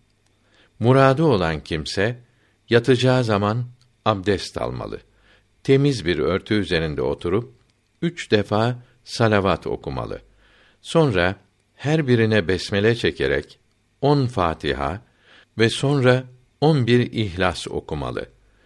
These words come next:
Sonra üç salavat okumalı. Sonra sağ yanı üzere yüzü kıbleye karşı olarak ve sağ elini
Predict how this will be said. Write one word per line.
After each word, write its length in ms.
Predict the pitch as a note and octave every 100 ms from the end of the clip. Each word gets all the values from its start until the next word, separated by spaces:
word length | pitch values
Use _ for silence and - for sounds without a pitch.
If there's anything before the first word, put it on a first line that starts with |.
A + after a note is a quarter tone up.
| _
Sonra 580 | - - C3+ A2 F2+ A2 - _ _ _
üç 280 | D#3+ D#3 -
salavat 520 | A2+ G#2 F#2+ F2 D#2+
okumalı. 540 | C#2 - C2+ B1+ G#1+ G1+ _ _ _ _ _
Sonra 500 | - - D3+ C3+ A2
sağ 380 | G2 - B2 C3
yanı 260 | B2 F#2 D#2+
üzere 600 | D2 C2 C#2+ D2 G2 - _ _ -
yüzü 440 | F2+ A2 G#2 B2
kıbleye 500 | B2 A2+ F#2 G2+ A#2+
karşı 420 | B2 F#2 D2+ - C#2+
olarak 480 | C2+ B1+ A#1 - - _ _ _ -
ve 140 | G2+ G#2+
sağ 360 | - B2+ C3+
elini 480 | A#2+ A2 G#2+ A2+ B2